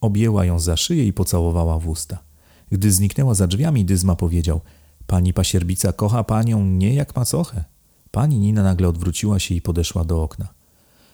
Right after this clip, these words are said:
„Kochamy się jak siostry”. „Bo też”, zauważył Nikodem, „różnica wieku między paniami jest chyba bardzo mała. Ja sam początkowo wziąłem panie za siostry. Tylko w typie panie są zupełnie różne”.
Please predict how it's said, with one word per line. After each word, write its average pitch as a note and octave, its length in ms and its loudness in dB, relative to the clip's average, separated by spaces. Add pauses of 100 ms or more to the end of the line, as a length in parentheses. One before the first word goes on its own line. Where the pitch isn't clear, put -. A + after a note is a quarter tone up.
(120)
„Kochamy A2 400 0
się E2+ 140 -2
jak D#2+ 140 -2
siostry”. - 460 -8 (440)
„Bo G#2+ 180 0
też”, G2+ 600 -2
zauważył F2+ 520 0
Nikodem, G2 600 0
„różnica A2+ 520 0
wieku A#2+ 280 -2
między A#2+ 280 -2
paniami A2 480 0
jest B2 220 -4
chyba C3+ 320 -2
bardzo C3+ 360 -2
mała. G#2+ 360 -2 (340)
Ja G2+ 120 2
sam D#3 220 0
początkowo C#3+ 600 0
wziąłem A2 340 0
panie F2+ 240 2
za E2+ 140 0
siostry. - 460 -8 (460)
Tylko C#3 280 -2
w - 60 -6
typie E3+ 320 -2
panie F2 280 0
są F#2+ 200 -2
zupełnie C3+ 520 0
różne”. E2 380 0